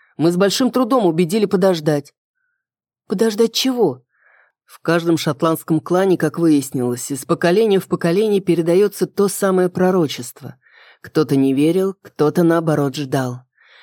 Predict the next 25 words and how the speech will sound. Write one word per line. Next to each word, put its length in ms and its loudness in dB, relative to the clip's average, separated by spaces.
Не 160 2
вызывает 440 0
сомнений 540 0
уже, 240 0
что 220 -2
в 80 0
нем 240 0
говорится 560 0
о 60 0
вас, 280 -2
ребята. 640 0
Мы 180 0
так 180 -2
всем 240 2
и 20 -2
сказали. 600 -4
Все 260 -2
сбывается. 760 -2
Джордан 540 2
и 60 4
Оливия 420 2
Фрейзеры 680 2
изменят 580 2
существующий 880 -2
миропорядок. 760 0